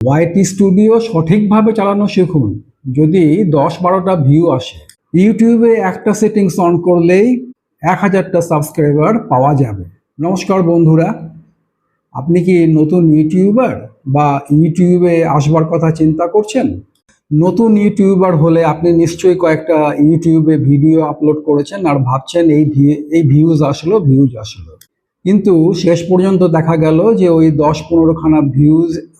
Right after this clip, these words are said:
আসলো, এরপরে আর আসছে না। আপনি চিন্তা করছেন, "ভিউজ কেন আসছে না, ভিউজ কেন আসছে না?"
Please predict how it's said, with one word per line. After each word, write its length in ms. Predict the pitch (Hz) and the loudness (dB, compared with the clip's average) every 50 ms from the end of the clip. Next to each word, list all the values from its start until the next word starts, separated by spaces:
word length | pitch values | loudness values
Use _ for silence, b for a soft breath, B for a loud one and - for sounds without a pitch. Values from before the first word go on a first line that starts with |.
| - - | -12 -12
আসলো, 540 | 156 147 - 185 190 220 254 320 311 - - - | -10 -8 -4 -2 0 0 0 0 -2 -6 -8 -4
এরপরে 480 | 147 156 151 151 151 147 147 143 143 143 | -2 -2 -2 -2 -2 -2 -2 0 0 0
আর 120 | 139 139 | 0 -2
আসছে 360 | 135 127 127 - - - 190 | -2 -2 -4 -6 -8 -8 -6
না। 200 | 185 196 214 247 254 b b b b b b b b b | -6 -4 -4 -6 -8 b b b b b b b b b
আপনি 300 | - 170 185 - 220 214 | -8 -4 -2 -2 -2 -2
চিন্তা 360 | - - 185 185 165 180 170 | -2 0 0 0 0 0 -2
করছেন, 400 | 160 165 160 160 160 160 156 151 | 0 0 0 0 2 2 2 2
"ভিউজ 460 | 139 135 143 151 156 160 160 165 160 | 2 2 2 2 2 2 0 -2 -2
কেন 180 | 160 156 147 147 | -2 -2 0 0
আসছে 360 | 147 143 135 135 - - 147 | 0 0 -2 -4 -4 -2 -2
না, 140 | 139 139 139 | 0 0 0
ভিউজ 340 | 131 123 139 139 143 143 139 143 | 0 0 2 2 2 2 0 -4
কেন 160 | - 135 123 123 | -8 -8 -8 -8
আসছে 340 | 120 110 110 110 - - 90 82 82 | -8 -10 -14 -14 -16 -18 -20 -20 -20
না?" 80 | 82 | -20